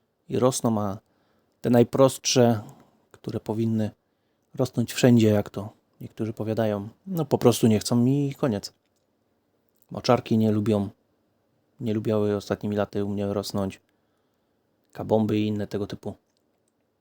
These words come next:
można powiedzieć, yy, rośliny praktycznie inwazyjne, chwasty. A u mnie po prostu mówiły nie i koniec i się buja i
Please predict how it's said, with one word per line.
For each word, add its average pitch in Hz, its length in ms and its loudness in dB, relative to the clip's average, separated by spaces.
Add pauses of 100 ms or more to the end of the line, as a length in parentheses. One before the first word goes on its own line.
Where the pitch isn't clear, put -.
(440)
można 104 260 -12
powiedzieć, 107 500 0 (1160)
yy, 120 500 -10 (2000)
rośliny 113 680 0
praktycznie 110 400 -8
inwazyjne, 107 520 -6 (1600)
chwasty. - 480 -6 (1000)
A - 100 -2
u 139 60 0
mnie 123 160 -2
po - 120 -8
prostu 104 400 -2
mówiły 107 400 -6
nie 113 200 6
i 104 60 0
koniec 101 500 -10
i 123 120 -14 (1500)
się - 180 -4
buja 107 280 -2
i 98 200 -10